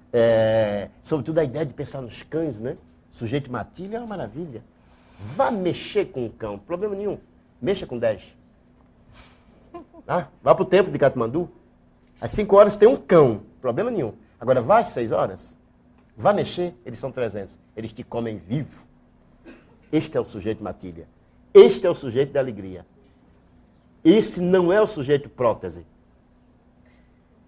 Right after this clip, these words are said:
Não é o sujeito prótese. Esse é o sujeito da alegria. Ah, mas então, como é que fica o indivíduo? Aí eu falaria como a Márcia.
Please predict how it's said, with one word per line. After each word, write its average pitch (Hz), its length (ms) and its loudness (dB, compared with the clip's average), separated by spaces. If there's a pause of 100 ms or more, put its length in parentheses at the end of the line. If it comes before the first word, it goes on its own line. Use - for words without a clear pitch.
(240)
Não 135 260 4
é 202 340 4
o 135 60 -10
sujeito 117 380 -6
prótese. 80 460 -16 (200)
Esse 131 200 2
é 147 40 4
o 139 40 -2
sujeito 120 320 -4
da 123 80 0
alegria. 98 360 -6 (240)
Ah, 226 380 4
mas 151 180 0
então, 143 500 -4 (160)
como 170 120 -2
é 180 60 0
que 156 100 -10
fica 143 540 -4 (180)
o 123 60 -6
indivíduo? 110 600 -4 (720)
Aí 90 180 -10
eu 123 200 -4 (180)
falaria 110 440 -4
como 131 180 -10
a 147 60 -8
Márcia. 110 420 -12